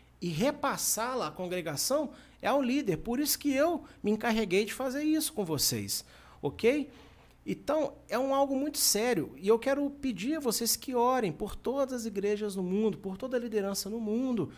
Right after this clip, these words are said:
que não entendeu ainda a necessidade de estudar Apocalipse. E repasse essas aulas pras pessoas. Não é pra aumentar o número de inscritos no nosso canal, não é pra que as pessoas conheçam a obra da nossa igreja,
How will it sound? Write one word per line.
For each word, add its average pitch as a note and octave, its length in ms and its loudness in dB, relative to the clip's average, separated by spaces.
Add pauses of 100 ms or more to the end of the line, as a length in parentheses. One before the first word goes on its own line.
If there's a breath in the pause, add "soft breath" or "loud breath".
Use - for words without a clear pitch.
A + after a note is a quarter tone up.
(520 loud breath)
que C#4 480 2
não C4+ 520 2
entendeu A3+ 540 2
ainda G3+ 320 0
a - 20 0
necessidade F#3 840 -2
de F3 80 -8
estudar E3+ 440 0
Apocalipse. E3 680 -4
E - 20 0
repasse D4+ 580 -2
essas G#3 280 -6
aulas G#3+ 200 -6
pras A3+ 200 -8
pessoas. G#3+ 580 0 (380 loud breath)
Não A3+ 160 -2
é D4 80 0
pra D4 140 2
aumentar B3+ 480 0
o A#3+ 40 0
número A#3 240 0
de A3+ 80 -6
inscritos A3+ 460 -4
no G3 100 -2
nosso A3 260 -2
canal, F#3+ 640 0 (320 loud breath)
não F#3+ 140 -4
é B3 120 -2
pra A#3+ 140 -4
que A3+ 100 -8
as A3 60 -4
pessoas G#3+ 340 -4
conheçam G#3+ 680 0
a G3 100 0
obra F#3 140 -2
da F3 100 -2
nossa F3+ 220 -4
igreja, F3+ 340 -2